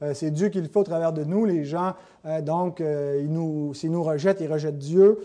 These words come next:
Euh, bien sûr, on sait bien que ça ne doit pas être le cas, parce que, euh, à moins que Dieu se contredirait, parce que tous les chrétiens, parfois, ne s'entendent pas entre eux dans ce qu'ils disent, dans ce qu'ils affirment. Alors, si, euh, tout ce qu'il dit vient,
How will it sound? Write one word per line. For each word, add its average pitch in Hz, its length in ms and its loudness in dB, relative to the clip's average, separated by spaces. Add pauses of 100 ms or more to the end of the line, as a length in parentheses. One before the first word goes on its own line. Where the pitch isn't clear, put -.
(500)
Euh, 143 260 -4 (1120)
bien 151 160 -6
sûr, 143 260 -8
on 143 80 -8
sait 151 140 -10
bien 151 140 -4
que 160 80 -6
ça 151 60 -6
ne 143 40 -4
doit 143 80 -4
pas 147 80 -6
être 143 120 -6
le 165 100 -2
cas, 165 180 -2
parce - 240 -8
que, 151 100 -10
euh, 123 800 -8 (400)
à 123 140 -14
moins 151 160 -6
que 151 100 -10
Dieu 139 160 -6
se 160 80 -12
contredirait, 151 580 -6
parce 185 160 -12
que - 60 -10
tous 175 140 -8
les 170 100 -2
chrétiens, 165 460 -6
parfois, 170 320 -6
ne 160 60 -8
s'entendent 156 420 -8
pas 185 80 -2
entre 160 280 -4
eux 196 200 2 (260)
dans 160 160 -2
ce 156 80 -10
qu'ils 160 160 -8
disent, 185 240 0
dans 165 140 -2
ce 156 100 -10
qu'ils 170 220 -4
affirment. 214 420 2
Alors, 165 320 0
si, - 180 -6
euh, 175 640 2
tout 185 120 -6
ce - 60 -12
qu'il 170 120 -8
dit 185 240 0
vient, 175 380 0